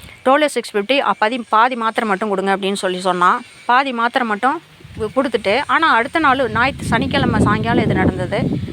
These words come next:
ஞாயிற்றுக்கிழமையும் அது சரியாகல. கொஞ்சம் கொஞ்சம் பெருசாயிட்டே போச்சு. அப்ப திருப்பி அவனுக்கு ஃபோன் பண்ணேன், "இன்னைக்கு என்னால வர முடியாதுக்கா, நான் சேலம் பண்ணைக்கு வந்துட்டேன், நான் நாளை காலையில வந்துடுறேன்" அப்படின்னு சொன்னான். அதுக்கு முன்னாடி எங்க அண்ணன்கிட்ட நான் சொல்லியிருந்தேன், எங்க அண்ணனை பத்தி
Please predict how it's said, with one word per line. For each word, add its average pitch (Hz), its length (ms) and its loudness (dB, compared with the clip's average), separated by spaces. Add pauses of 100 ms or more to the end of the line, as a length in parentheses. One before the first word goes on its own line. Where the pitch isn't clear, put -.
(180)
ஞாயிற்றுக்கிழமையும் 285 540 -2
அது 220 180 -4
சரியாகல. 214 460 0
கொஞ்சம் 294 240 0
கொஞ்சம் 285 200 0
பெருசாயிட்டே 226 500 0
போச்சு. 214 340 -2
அப்ப 247 320 0
திருப்பி 285 280 -6
அவனுக்கு 220 420 -2
ஃபோன் 233 40 -4
பண்ணேன், 220 220 -2
"இன்னைக்கு 214 220 -4
என்னால 220 300 -2
வர 202 160 0
முடியாதுக்கா, 214 460 -4
நான் 208 200 -6
சேலம் 202 520 -4 (560)
பண்ணைக்கு 220 420 -4
வந்துட்டேன், 190 440 -2
நான் 208 220 0
நாளை 190 300 2
காலையில 220 460 0
வந்துடுறேன்" 190 300 -4
அப்படின்னு 190 200 -6
சொன்னான். 190 420 -2
அதுக்கு 240 280 -2
முன்னாடி 285 140 0
எங்க 311 220 0
அண்ணன்கிட்ட 269 240 -2
நான் 220 220 -2
சொல்லியிருந்தேன், 214 340 -2
எங்க 190 80 -2
அண்ணனை 247 240 0
பத்தி 240 160 -4